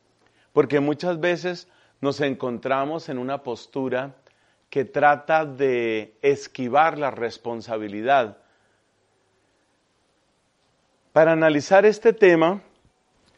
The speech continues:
para mirar las respuestas insuficientes de los superiores, porque ese es el título que le podemos dar a esta charla, respuestas insuficientes de los superiores o de los pastores, conviene hacer un recorrido bíblico.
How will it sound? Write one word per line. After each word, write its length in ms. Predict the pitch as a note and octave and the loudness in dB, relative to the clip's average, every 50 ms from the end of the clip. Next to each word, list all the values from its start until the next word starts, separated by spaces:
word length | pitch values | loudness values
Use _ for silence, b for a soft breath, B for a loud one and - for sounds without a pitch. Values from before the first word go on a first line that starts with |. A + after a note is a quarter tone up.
| _ _ - | _ _ 0
para 200 | C#3+ C#3+ D3 C#3+ | 0 2 2 2
mirar 540 | C#3+ C#3+ C3+ C#3 D3+ D#3 E3 E3+ G3 - - | 0 2 4 6 6 6 6 4 2 -2 -2
las 260 | D#3+ D#3 D3+ C3+ A#2 | 0 0 0 0 0
respuestas 680 | B2+ C3+ B2 - - - D#3 D#3+ - - - G3 F3 - | -4 -4 -4 -6 -6 -4 -4 -4 -4 -4 -6 -8 -6 -4
insuficientes 880 | E3 D3 B2+ - B2+ - B2+ A#2 G2+ C3+ C#3+ D3 D3+ C#3 - E3+ D#3 | -6 -6 -6 -8 -10 -8 -8 -10 -6 -4 -4 -4 -4 -4 -8 -8 -4
de 80 | D3+ C#3+ | -4 -4
los 140 | B2 A2+ - | -4 -4 -6
superiores, 720 | B2+ G#2+ - A#2+ A2+ A#2 B2 A#2+ A#2 A#2 C3 D3+ - - | -8 -8 -4 -2 -2 0 0 0 0 0 -2 -4 -6 -8
porque 360 | - A#2+ G#2 _ G#2+ G#2 G#2 | -10 -10 -10 _ -4 -2 -2
ese 140 | A2 G#2+ C3 | -2 -4 -6
es 100 | B2+ B2 | -8 -6
el 140 | C#3 C3 B2+ | -8 -8 -6
título 460 | - B2+ A2+ - - C3+ B2 A2+ - | -8 -10 -10 -6 -6 -4 -4 -4 -6
que 160 | - A#2 G2+ | -4 -6 -6
le 120 | F2+ F#2+ G2 | -6 -6 -8
podemos 380 | - G#2+ G2+ G#2 A2+ B2 A#2+ | -8 -8 -8 -8 -8 -10 -6
dar 140 | A#2 B2 B2 | -6 -4 -6
a 40 | B2+ | -6
esta 240 | B2 - C#3+ C3+ - | -8 -10 -12 -12 -8
charla, 420 | - B2+ G#2+ G2 G#2 A2+ A#2+ b b b b b b b b | -4 -4 -4 -4 -6 -10 -14 b b b b b b b b
respuestas 840 | - A2 B2 A2+ - - - C#3 C#3+ C#3+ D3 C#3+ - D#3+ D3 C3+ C3+ | -4 -4 -4 -4 -4 -6 -2 4 4 4 4 4 0 -8 -8 -8 -8
insuficientes 1000 | B2+ A2+ - A#2 G2+ F2+ G#2 F#2 E2+ A#2+ A#2 A#2+ A#2+ A#2+ A2+ - C3 B2+ _ b b b b b b b | -12 -12 -12 -14 -14 -12 -14 -14 -10 -8 -8 -6 -8 -10 -12 -12 -14 -14 _ b b b b b b b
de 100 | B2 C3 | -4 -2
los 160 | B2+ C3 B2+ | -2 -2 -4
superiores 720 | C3 C#3+ B2+ - D#3 C#3+ C#3+ C#3+ C3+ C3+ C3+ C#3+ C#3 C#3 | -4 -8 -6 -2 -2 -2 0 0 0 0 0 -4 -4 -6
o 80 | B2+ A#2 | -6 -6
de 80 | A#2 | -4
los 200 | G#2+ A2 G2+ - | -6 -6 -8 -10
pastores, 720 | - A2+ G#2+ - - - D3 B2+ A#2+ A#2 B2+ D3+ - - b b b b b b b b b b b b b | -12 -16 -16 -16 -12 -6 -4 -2 -2 -2 -4 -6 -8 -12 b b b b b b b b b b b b b
conviene 720 | - D#3 D#3 D#3 D3+ D3+ F3 F3+ F3+ F#3 F#3+ G3 G3+ G3+ - | 0 0 0 2 2 2 2 2 2 2 0 -2 -2 -2 -2
hacer 340 | - C3 - - D#3+ D#3 D3+ | -2 -4 -2 0 -2 -2 -2
un 80 | E3 D#3+ | -2 -4
recorrido 640 | D#3+ F3 E3 - C3+ A#2+ A#2 C3 C#3+ D3+ D#3+ D#3+ D#3+ | -4 -4 -4 -4 -6 -6 -4 -2 -2 -2 -2 -2 -2
bíblico. 640 | F#3 G#3+ A3+ F#3+ F3 C#3 A#2 - - F#2+ E2 D2 | 0 -2 -2 -2 -2 -2 -4 -4 -6 -8 -8 -8